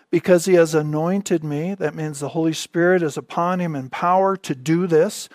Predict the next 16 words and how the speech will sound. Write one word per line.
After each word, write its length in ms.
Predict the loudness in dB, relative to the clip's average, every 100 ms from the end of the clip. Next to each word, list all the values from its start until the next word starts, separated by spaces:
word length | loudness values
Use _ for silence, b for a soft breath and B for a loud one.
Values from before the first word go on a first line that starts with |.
| B B B B B
"The 140 | 2 4
anointed 540 | 4 2 2 2 0
one, 200 | 2 0
the 60 | 0
Messiah, 500 | -2 2 2 4 2
to 180 | 0 -6
preach 640 | -6 -4 -2 -2 -4 -2
the 100 | 0
good 320 | 4 6 4
news, 400 | 2 0 0 0
the 80 | 0
gospel 540 | 4 4 2 -2 -2 0
to 160 | -2
the 80 | -6
poor." 400 | -6 -6 -4 -4
Okay. 460 | 0 2 2 0